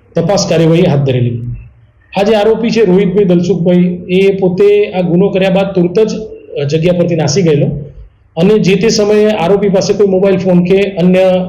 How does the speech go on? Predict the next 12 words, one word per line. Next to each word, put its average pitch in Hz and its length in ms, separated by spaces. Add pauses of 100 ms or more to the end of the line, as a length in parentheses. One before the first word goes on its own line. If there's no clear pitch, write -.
(340)
અ, 143 500
ટેકનિકલ 175 380
કોઈ 175 100
સાધનો 147 360
હતા 139 180
નહીં, 139 200 (640)
એટલે 185 180
પોલીસે 208 680
રાતોરાત, 214 640
અ, 185 720
માતર 156 400
જે 190 420